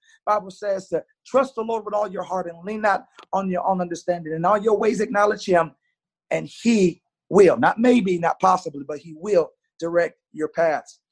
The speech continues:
So we're reading here in chapter seventeen, uh, verse thirty-three, uh, um, where now David has made it known that he's gonna fight Goliath.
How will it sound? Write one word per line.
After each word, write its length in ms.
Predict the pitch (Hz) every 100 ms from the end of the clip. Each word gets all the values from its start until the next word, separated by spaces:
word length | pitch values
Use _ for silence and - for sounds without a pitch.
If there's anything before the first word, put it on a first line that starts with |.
| _ _
So 380 | - 240 208 - -
we're 100 | 214
reading 320 | 233 269 240
here 340 | 208 226 214 208
in 220 | 196 185 185 _
chapter 380 | - 220 214 196
seventeen, 720 | 180 214 196 190 - 196 185 - _ _
uh, 180 | 180 170 165
verse 220 | 185 190
thirty-three, 680 | - 190 170 - 185 175 156 _ _ -
uh, 240 | 175 165 160 165
um, 340 | 160 156 156
where 400 | - 175 180 170 -
now 320 | 175 220 240 196
David 380 | 185 233 190 190 _ _ _
has 380 | - 185 185 175 -
made 240 | 185 269
it 100 | -
known 280 | 214 226 208
that 120 | 185
he's 160 | 180 247
gonna 160 | 220 208
fight 220 | 226 -
Goliath. 400 | 226 233 202